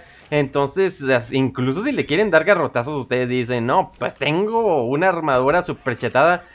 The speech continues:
le voy a tamear a garrotazos". Pues bueno, háganlo, pero eso ya va bajo su propia responsabilidad porque pueden morir, los van a atacar, ¿eh?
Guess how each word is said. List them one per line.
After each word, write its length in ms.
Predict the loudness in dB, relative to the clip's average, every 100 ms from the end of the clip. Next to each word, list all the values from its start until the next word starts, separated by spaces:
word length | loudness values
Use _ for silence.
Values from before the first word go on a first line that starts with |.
| -14
le 180 | 0 4
voy 220 | 4 4
a 120 | 4 4
tamear 360 | 2 6 6
a 80 | 6
garrotazos". 540 | 6 4 2 -4 -6
Pues 180 | -2 0
bueno, 280 | 4 4 6
háganlo, 460 | 6 6 6 2 0
pero 200 | -2 -2
eso 120 | -2
ya 180 | 0 2
va 120 | 2
bajo 240 | 2 -2
su 120 | -4
propia 300 | -4 0 0
responsabilidad 760 | 0 -2 -4 2 2 2 0 0
porque 240 | 0 -4 -2
pueden 240 | 0 0
morir, 320 | 0 -2 -4
los 180 | -6 -2
van 180 | 0 0
a 40 |
atacar, 380 | 0 0 2 2
¿eh? 200 | 2 0